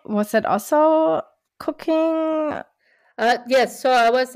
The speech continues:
Speaker 2: I was a chef.
Speaker 1: Uh-huh.
Speaker 2: So you go with them. It, it is, it's, it's crazy. You have to be young to survive this, <laughs> which I wouldn't do it right now.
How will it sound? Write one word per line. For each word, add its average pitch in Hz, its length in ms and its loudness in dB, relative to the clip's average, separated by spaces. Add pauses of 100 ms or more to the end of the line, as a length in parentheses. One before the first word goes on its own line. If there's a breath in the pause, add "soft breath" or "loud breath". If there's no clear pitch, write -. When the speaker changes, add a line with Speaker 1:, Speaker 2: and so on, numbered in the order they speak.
Speaker 2:
I 240 120 0
was 269 140 2
a 285 80 0
chef. - 380 -4
Speaker 1:
Uh-huh. 208 460 0
Speaker 2:
So 185 80 -6
you 233 220 -4
go 247 280 0
with 262 200 -6
them. 220 540 -4 (520 soft breath)
It, 240 260 2
it 240 160 0
is, 294 280 2
it's, 240 160 -6
it's 233 340 -6
crazy. 190 420 -6
You 185 80 -12
have 214 160 -8
to 254 100 -8
be 262 160 -8
young 220 460 -6 (100)
to 190 180 -8
survive 190 560 -2
this, 170 440 -12 (300 soft breath)
<laughs> - 300 -20
which - 280 -18
I 202 100 0
wouldn't 208 280 -4
do 208 80 -6
it 208 160 -4
right 208 140 -2
now. 190 300 -8